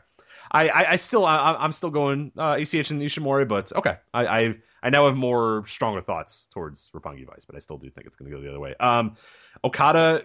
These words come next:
Goto, Will Ospreay, and Gedo versus Kenny Omega, Adam Cole, and the Young Bucks. I am really looking forward to this. Um, and I put in the preview here, I mean, when you look at the guys in here, yeah, it, it's kind of an inconspicuous random match or whatever,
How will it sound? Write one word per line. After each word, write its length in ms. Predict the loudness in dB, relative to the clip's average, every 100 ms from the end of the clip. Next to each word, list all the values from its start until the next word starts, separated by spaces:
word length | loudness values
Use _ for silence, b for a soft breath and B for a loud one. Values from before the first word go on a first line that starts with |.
| -2
Goto, 460 | 0 4 4 2
Will 200 | 2 2
Ospreay, 560 | 2 2 0 0 0 -2
and 300 | -2 -2 0
Gedo 420 | 2 4 4 2
versus 260 | 0 -4 -4
Kenny 180 | -2 0
Omega, 380 | 2 4 4
Adam 180 | 2 -2
Cole, 280 | 0 2 2
and 140 | 0
the 60 | -4
Young 320 | -2 0 0
Bucks. 340 | 2 2 2 -10 0
I 140 | 2
am 100 | 4
really 140 | 4 2
looking 200 | 0 -2
forward 180 | -2
to 40 | 0
this. 320 | -2 -2 -8 b b b -2
Um, 380 | 0 2 -2 2
and 100 | 4
I 80 | 6
put 180 | 4 0
in 60 |
the 60 | 0
preview 260 | -2 0 0
here, 220 | -2 -2
I 80 | -4
mean, 140 | -2
when 100 | 0
you 80 | 2
look 120 | 0
at 60 | 2
the 100 | 0
guys 560 | 0 -8 -2 0 0
in 100 | -4
here, 100 | -4
yeah, 220 | -2 -2 -2
it, 160 | -2
it's 120 | -4
kind 120 | -2 -2
of 80 |
an 60 | 0
inconspicuous 520 | -4 -6 -6 -4 -4
random 300 | -2 -2 0
match 240 | -2 -2 -2
or 40 |
whatever, 380 | 0 0 0